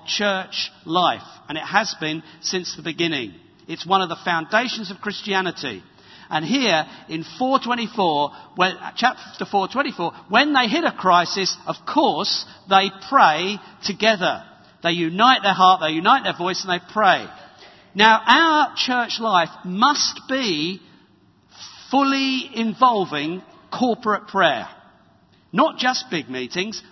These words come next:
but smaller ones as well, but not just individual prayer.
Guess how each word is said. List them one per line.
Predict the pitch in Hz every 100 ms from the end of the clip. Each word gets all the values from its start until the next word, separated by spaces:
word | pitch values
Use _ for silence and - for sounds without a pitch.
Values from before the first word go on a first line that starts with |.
| -
but | 185 -
smaller | - 214 262 208
ones | 190 190 180
as | 165 220
well, | 214 147 - - -
but | 202 165
not | 208 277 196 -
just | 202 190 202
individual | 196 185 208 196 151
prayer. | - 135 107